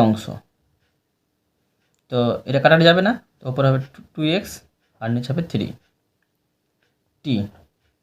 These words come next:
এবার দেখো সমীকরণ গঠন করব। তো লিখব, সমীকরণটি হবে, সমীকরণটি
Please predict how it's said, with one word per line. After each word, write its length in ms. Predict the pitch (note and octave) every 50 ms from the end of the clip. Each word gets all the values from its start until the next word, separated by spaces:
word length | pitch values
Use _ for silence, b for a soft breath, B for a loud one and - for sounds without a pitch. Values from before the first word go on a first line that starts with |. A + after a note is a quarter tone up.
| _ _ _ _ _ _ _ _ _ _ _ _ _ _ _ _ _ _ _ _ _ _ _ _ _ _ _ _ _ _ _ _
এবার 140 | E3 E3 F3+ F3
দেখো 140 | F#3 F3+ G#3 F#3+
সমীকরণ 300 | - E3+ D#3+ D#3 E3 E3 D3
গঠন 140 | C#3+ C3+ D3 D3+
করব। 160 | C#3+ C#3 C#3 F3+ B3 - _ _ _ _ _ _ _
তো 40 | - B2+
লিখব, 160 | C3 B2 B2+ C3 C3
সমীকরণটি 420 | - C3 B2+ B2 B2+ B2+ C3 C#3+ B2+ A#2+
হবে, 160 | A#2 B2 E3+ A#3+ - _ _ _ _ _ _ _ _ _ _ _ _ _ _ _ _ _ _ _
সমীকরণটি 4000 | _ C#3+ C3+ C3 B2+ C3 E3 A3 - - - _ _ _ _ _ _ _ _ _ _ _ _ _ _ _ _ _ _ _ _ _ _ _ _ _ _ _ _ _ _ _ _ _ B2 B2 B2 B2 A#2+ B2 D#3+ F#3+ F#3 - _ _ _ _ _ _ _ _ _ _ _ _ _ _ _ _ _ _ _ _ _ _ _ _ _ _ _ _ _ C#3 C3